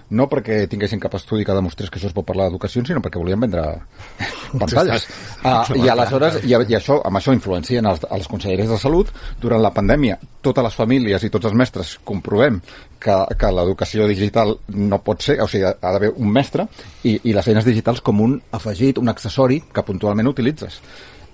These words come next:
Però després que, que tothom comprova a tots els països del món que això no funciona, doncs tots els ministres i consellers, altra vegada,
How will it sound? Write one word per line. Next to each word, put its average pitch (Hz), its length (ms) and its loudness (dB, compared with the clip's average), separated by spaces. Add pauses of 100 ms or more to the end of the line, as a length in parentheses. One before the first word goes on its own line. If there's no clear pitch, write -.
(120)
Però 127 80 2
després 107 240 -2
que, 139 240 2
que 123 80 -2
tothom 123 320 -2
comprova 120 380 0
a - 20 -4
tots 123 160 -2
els 117 80 -4
països 117 240 -2
del 113 80 4
món 131 80 2
que - 80 -8
això 120 160 -2
no - 60 -2
funciona, 135 340 0 (260)
doncs 107 220 -6
tots 117 220 -2
els 113 80 -4
ministres 113 340 -4
i 113 80 -8
consellers, 117 480 0
altra 113 240 -2
vegada, 123 220 0